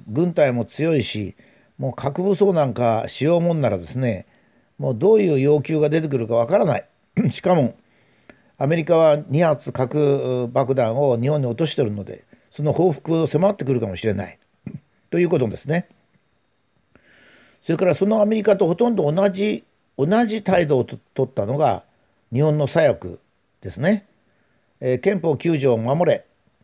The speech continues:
反米でアメリカの基地をのけろと。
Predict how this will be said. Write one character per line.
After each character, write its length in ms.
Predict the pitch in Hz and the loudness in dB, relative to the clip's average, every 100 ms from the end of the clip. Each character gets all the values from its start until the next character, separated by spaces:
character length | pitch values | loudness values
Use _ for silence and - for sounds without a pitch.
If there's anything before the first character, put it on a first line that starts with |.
| _ _ _ | _ _ _
反 380 | - 160 185 180 | -4 -2 0 0
米 380 | 180 190 185 156 | 0 2 0 0
で 360 | 170 131 - _ - 185 | 2 2 0 _ -14 -8
ア 80 | 135 | -2
メ 120 | 170 | 0
リ 80 | 180 | 0
カ 100 | 185 | 0
の 120 | 170 | -2
基 100 | - | -6
地 180 | - 165 | -2 2
を 220 | 110 92 _ _ - | 2 0 _ _ -4
の 140 | 127 | -2
け 120 | 135 185 | 2 2
ろ 120 | 160 | 2
と。 200 | - | -2